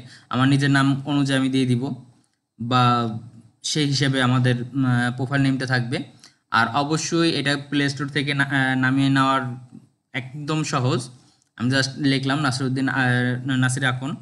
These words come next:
আইসিটি। তো আমি ব্রিলিয়ান্টের যে, উম, চেক বা ডেটাবেস রিমাইন্ড মি দিলাম, আমি কিন্তু এখানে অনেক কিছু বলেছে যে আমার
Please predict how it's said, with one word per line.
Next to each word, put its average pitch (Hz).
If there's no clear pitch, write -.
আইসিটি। 123
তো 131
আমি 147
ব্রিলিয়ান্টের 139
যে, 127
উম, 127
চেক 131
বা 131
ডেটাবেস 127
রিমাইন্ড 131
মি 131
দিলাম, 123
আমি 127
কিন্তু 139
এখানে 139
অনেক 147
কিছু 165
বলেছে 131
যে 120
আমার 120